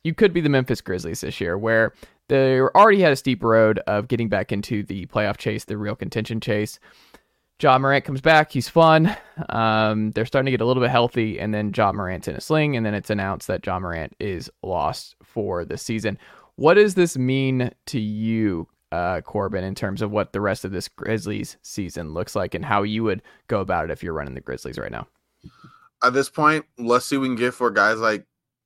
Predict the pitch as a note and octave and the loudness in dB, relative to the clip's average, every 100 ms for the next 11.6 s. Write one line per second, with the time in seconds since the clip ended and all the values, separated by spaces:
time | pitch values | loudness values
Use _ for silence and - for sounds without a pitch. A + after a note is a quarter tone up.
0 | G2+ F#2 G2+ A2 G2 G2 G#2+ F2 E2 - | -10 -2 0 2 0 -4 -6 -10 -14 -16
1 | F#2+ F#2+ F#2+ G2 G2 - A2 G2 G2+ F#2+ | -14 -10 -8 -8 -8 -10 -12 -12 -14 -12
2 | G2+ G#2 G#2 - G#2 G2 G2+ G2+ F#2+ - | -12 -8 -10 -10 -8 -6 -6 -6 -10 -14
3 | _ _ _ _ - G#2+ G2 G2 G2+ G#2 | _ _ _ _ -12 -10 -8 -6 -6 -6
4 | A2+ C#3 E3 - D#3+ D3+ B2 G2 G#2+ B2 | -6 -2 -2 -2 -4 -4 -4 -4 -4 -2
5 | C#3+ C3+ B2+ A2+ - A#2 A#2+ - - C#3 | -2 -2 -4 -6 -6 -2 -2 -4 -4 -2
6 | F#3 G#3 D3+ C#3 C3+ C3 C3 A#2+ A#2 - | 0 -2 -2 0 2 0 -2 -2 -4 -8
7 | G#2+ G#2 F#2+ - _ _ _ _ _ _ | -8 -8 -8 -14 _ _ _ _ _ _
8 | - C3 C3 B2+ A#2 A2+ A2 G2 - F2+ | -2 0 2 2 0 -2 -8 -10 -10 -10
9 | E2 C2+ - - - - _ _ _ A#2+ | -10 -10 -12 -18 -20 -20 _ _ _ 2
10 | A2+ A2 - A#2 A2 B2 C3+ C3 A#2 G2+ | 4 2 -4 -4 0 0 0 -2 -4 -6
11 | G#2+ G#2+ G2 F#2+ F#2 | -8 -6 -4 -2 -4